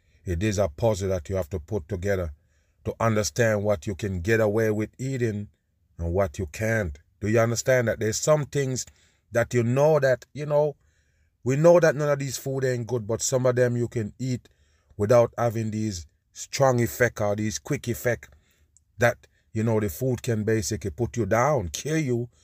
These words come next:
sick you and all of these things. So like I say, it's a, it's a way to figure out what you can take in and what you need to leave alone,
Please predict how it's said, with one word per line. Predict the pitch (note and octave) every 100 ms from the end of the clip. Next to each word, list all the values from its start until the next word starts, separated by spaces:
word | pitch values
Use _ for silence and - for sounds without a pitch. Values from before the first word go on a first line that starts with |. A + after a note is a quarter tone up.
| _
sick | - - F3+ -
you | D3+ C3+
and | C3
all | B2 B2
of | A#2+
these | A#2 A#2
things. | - C3+ B2+ F#2+ - _ _ _ _
So | - C#3
like | C#3 D#3 C#3+
I | C#3+
say, | - D3
it's | C3+ -
a, | -
it's | A#2+ C3
a |
way | B2+ C3+ B2+
to | B2
figure | - E3 C#3 C3+ C3
out | B2+ A2+ - _ _ _ _
what | C3 B2+
you | C3
can | - B2 A#2+
take | - B2+ B2
in | C3 B2+ A2+ G#2 _ _ -
and | G2+
what | A2 A#2 -
you |
need | A2 A2+ G#2+
to | A2
leave | G#2+ A2 A2+ G#2+
alone, | G#2 G#2+ G#2+ G2+